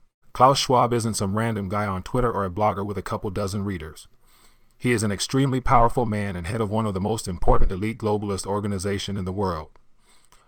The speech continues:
the World Economic Forum. The Great Reset is larger than a single forty-second viral clip.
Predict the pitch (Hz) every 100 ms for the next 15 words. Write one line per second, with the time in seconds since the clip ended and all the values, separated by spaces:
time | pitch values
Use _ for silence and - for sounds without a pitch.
0 | _ _ - 92 110 131 120 113 110 110
1 | 104 - 95 87 76 - _ _ - 98
2 | 113 139 127 117 127 120 104 95 104 104
3 | 101 92 90 - 117 117 104 - 120 123
4 | - 110 107 98 104 92 90 90 -